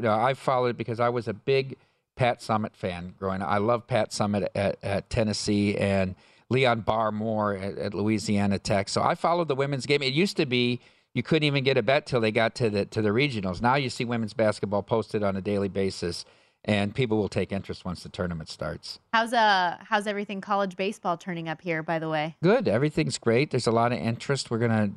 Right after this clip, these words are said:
Speaker 1: have some partnership with some podcasts that will promote it. And, you know, Derek's gonna continue to drive this forward till Super Regional Weekend is as big as March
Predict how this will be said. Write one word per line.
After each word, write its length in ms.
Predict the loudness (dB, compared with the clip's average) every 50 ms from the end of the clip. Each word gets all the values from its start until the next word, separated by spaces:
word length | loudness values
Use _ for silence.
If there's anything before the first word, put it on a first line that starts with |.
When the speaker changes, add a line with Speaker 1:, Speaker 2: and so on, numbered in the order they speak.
| -4
Speaker 1:
have 160 | -2 -2 0 0
some 140 | 0 -2
partnership 560 | 0 0 0 0 0 -2 -4 -2 -2 -2 -2 -4
with 120 | -6 -4
some 180 | -4 -4 -2 0
podcasts 580 | 0 -2 -2 -2 -4 -4 -2 -2 -2 -2 -2
that 160 | -6 -6 -6
will 80 | -6 -8
promote 400 | -8 -6 -4 -2 -2 0 0 2
it. 160 | 0 0 0
And, 80 | -2 -4
you 80 | -2
know, 220 | 2 2 2 2 0 -2 -10 -20 -20 -6 -2
Derek's 260 | 2 4 4 4 4
gonna 220 | 2 0 -2 -2 -4
continue 500 | -4 -4 -6 -4 -2 0 2 2 2 2
to 160 | 0 0 -2
drive 320 | 2 2 4 4 2 0
this 160 | -4 -8 -10 -4
forward 540 | 2 4 4 4 4 4 2 0 -2 -4 -10 -16 -18 -6 -2
till 160 | 0 0 0
Super 360 | 0 0 0 0 0 0 0 0
Regional 400 | 2 0 0 0 2 2 4 4
Weekend 360 | 4 4 4 4 2 2 2
is 160 | 2 2 2
as 100 | 2 2
big 180 | 2 2 2 2
as 120 | 0 2
March 240 | 2 2 2 2 0